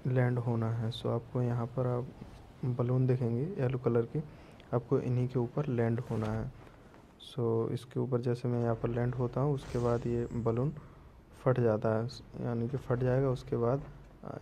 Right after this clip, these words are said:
यहाँ पर drop आ जाएगा। So drop पर जाएंगे and जैसे आप drop के पास जाते हैं so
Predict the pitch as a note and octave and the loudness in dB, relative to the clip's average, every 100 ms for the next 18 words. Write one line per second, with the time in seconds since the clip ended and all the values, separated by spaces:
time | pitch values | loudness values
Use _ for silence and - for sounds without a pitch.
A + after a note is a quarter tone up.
0 | - B2 A#2+ B2 B2+ B2 B2 B2 B2 A#2 | -4 -2 -2 -2 0 2 2 0 -2 4
1 | A#2+ A#2+ A#2+ G#2+ A2 G#2+ A2 C3 - - | 6 6 4 2 2 0 -4 -8 -14 -8
2 | A#2 A2+ A2 A#2+ A#2+ A#2+ A#2+ - B2+ B2+ | -4 -4 -4 -6 2 2 2 -2 -4 -2
3 | A#2 A#2 C3+ D3 - - - - - B2 | -2 0 -2 -4 -10 -20 -20 -18 -4 -2
4 | A#2+ B2 - B2 B2 B2+ B2 B2 - - | 0 -2 2 0 2 2 2 2 -12 -12
5 | C3 - A#2+ B2+ A#2 A2+ C3 B2+ B2+ A#2 | -6 0 0 0 -2 0 -2 -2 -2 -2